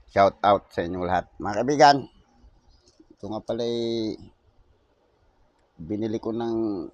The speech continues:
cinquenta pesos to kay Rex. Kay Kuya Rex, Kuya Rex, ito yung barya mo, oh. Cinquenta pesos lang kasi yu-, yupi to, mga kaibigan, eh.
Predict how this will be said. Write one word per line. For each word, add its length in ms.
cinquenta 480
pesos 480
to 160
kay 480
Rex. 240
Kay 80
Kuya 240
Rex, 320
Kuya 240
Rex, 160
ito 80
yung 240
barya 240
mo, 160
oh. 180
Cinquenta 480
pesos 320
lang 160
kasi 160
yu-, 400
yupi 400
to, 160
mga 240
kaibigan, 480
eh. 160